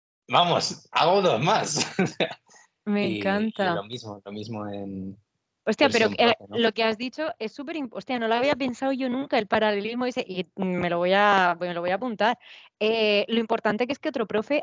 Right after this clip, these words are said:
Speaker 2: ah, o sea, que si eres profe de español, hables otros idiomas.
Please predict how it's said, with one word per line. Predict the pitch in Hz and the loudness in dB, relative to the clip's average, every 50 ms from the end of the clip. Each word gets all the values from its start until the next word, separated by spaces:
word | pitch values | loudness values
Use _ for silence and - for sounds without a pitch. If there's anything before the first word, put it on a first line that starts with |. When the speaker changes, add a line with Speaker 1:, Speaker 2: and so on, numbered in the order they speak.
| - - | 0 2
Speaker 2:
ah, | 196 202 - | 2 2 2
o | 196 | 2
sea, | 185 202 190 | 0 0 0
que | - 185 175 _ | 0 -4 -8 _
si | - - 202 190 | -8 -2 0 0
eres | 202 214 | 0 2
profe | - 247 233 262 | 0 -2 0 0
de | 247 | 0
español, | 240 - 233 226 214 214 214 254 294 - _ | 0 2 0 0 2 0 0 0 -2 -2 _
hables | - 190 226 247 240 196 - | 2 2 4 2 2 -2 -2
otros | 208 - - 175 - | -8 -8 -8 -10 -10
idiomas. | 165 156 156 180 226 247 226 170 170 - | -8 -8 -6 -6 -6 -4 -6 -6 -8 -10